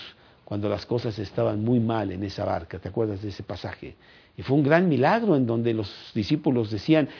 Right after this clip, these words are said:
"¿Quién es este hombre que aún los vientos y la tempestad le obedecen?".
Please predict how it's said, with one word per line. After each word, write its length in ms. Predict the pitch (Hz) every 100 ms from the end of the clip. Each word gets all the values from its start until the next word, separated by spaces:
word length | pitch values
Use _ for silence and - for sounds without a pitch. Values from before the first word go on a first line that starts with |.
| - -
"¿Quién 400 | - 147 190 247
es 160 | 269 196
este 300 | 196 - 165
hombre 540 | 175 311 302 180 120 - - -
que 100 | 147
aún 340 | 135 165 214
los 260 | 208 120 107
vientos 840 | 127 165 233 285 277 - 139 -
y 60 | 139
la 120 | 123
tempestad 840 | - 131 120 113 - - - 311 170
le 200 | 147 131
obedecen?". 760 | 117 120 139 147 - 139 95